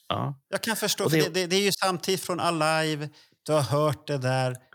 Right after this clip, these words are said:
Speaker 2: du får se det live, du har elden
Speaker 1: Mm.
Speaker 2: där och alltihopa. För det var väl eld? Jo, det måste det ha varit på den,
Speaker 1: Jo.
Speaker 2: på den låten. Jo, det var. Så att det, det
Speaker 1: You
Speaker 2: är ju
Speaker 1: feel
Speaker 2: mäktigt.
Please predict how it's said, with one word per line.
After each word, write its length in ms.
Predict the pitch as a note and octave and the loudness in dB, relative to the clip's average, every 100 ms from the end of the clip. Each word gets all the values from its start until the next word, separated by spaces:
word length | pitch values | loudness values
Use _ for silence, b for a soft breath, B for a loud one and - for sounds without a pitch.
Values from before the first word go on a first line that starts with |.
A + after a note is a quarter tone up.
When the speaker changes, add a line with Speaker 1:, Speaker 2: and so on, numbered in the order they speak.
| - | -12
Speaker 2:
du 60 | C#3+ | -8
får 140 | - | -2
se 180 | C3+ C#3+ | 0 0
det 100 | C#3 | 2
live, 540 | C3+ B2+ B2+ B2+ A#2+ A2+ b _ | 2 2 2 0 -2 -6 b _
du 60 | A#2+ | -6
har 80 | C3 | -2
elden 420 | D3 C#3+ C3+ G2+ C3+ | 2 4 4 4 4
Speaker 1:
Mm. 100 | B2+ | 2
Speaker 2:
där 300 | A#2+ B2 A#2+ | 0 0 0
och 80 | A#2+ | -2
alltihopa. 760 | A#2+ - A#2 A#2 - A#2+ A#2 - B B B - | -4 -6 -6 -6 -8 -6 -6 -8 B B B -2
För 60 | |
det 80 | D3 | 2
var 180 | C#3 F#3+ | 4 2
väl 140 | F#3+ | 2
eld? 180 | A2 B2 E3 | 0 -2 -2
Jo, 160 | D3+ | 0
det 80 | C#3 | 2
måste 260 | C#3+ - A#2+ | 2 0 -2
det 20 | |
ha 60 | |
varit 140 | A#2 A2+ | -6 -10
på 60 | A#2+ | -8
den, 100 | C3+ | 0
Speaker 1:
Jo. 200 | D#3 C#3+ | 0 0
Speaker 2:
på 140 | - | -4
den 180 | B2 B2+ | -10 -10
låten. 180 | B2 - - | -12 -14 -8
Jo, 220 | C#3 C#3 | -4 -4
det 100 | B2+ | -4
var. 100 | A#2 B B B | -6 B B B
Så 100 | - | -4
att 100 | C3 | -2
det, 100 | D3 | 0
det 60 | B2 | 4
Speaker 1:
You 140 | D3+ | 4
Speaker 2:
är 20 | |
ju 120 | C#3+ C3 | 4 4
Speaker 1:
feel 340 | F3+ F3 F3 | 4 4 6
Speaker 2:
mäktigt. 160 | G3+ | 4